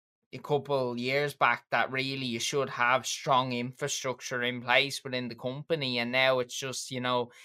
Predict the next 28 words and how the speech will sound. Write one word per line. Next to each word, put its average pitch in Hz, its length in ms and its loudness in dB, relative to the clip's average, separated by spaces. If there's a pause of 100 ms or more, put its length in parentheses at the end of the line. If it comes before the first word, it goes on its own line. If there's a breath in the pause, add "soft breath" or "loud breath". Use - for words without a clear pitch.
(140 loud breath)
you 127 100 -6
didn't 131 240 -4
have 127 300 0
a 135 60 -4
strong, 127 640 2
um, 117 600 0
kinda 120 540 0
crisis 131 460 2
contingency 131 800 -6
plan 131 400 0 (280 loud breath)
in 127 220 -2
place, 139 560 2
you 127 100 -2
know, 135 360 4
and 127 360 0
now 131 180 2
you 131 200 -2
have 127 320 -2
to 139 100 -2
face 131 320 2
the - 80 -12
consequences 170 720 0
of 123 160 2
it, - 140 -2
face 139 240 2
the 135 80 -8
music. 170 560 -2
So, 131 440 4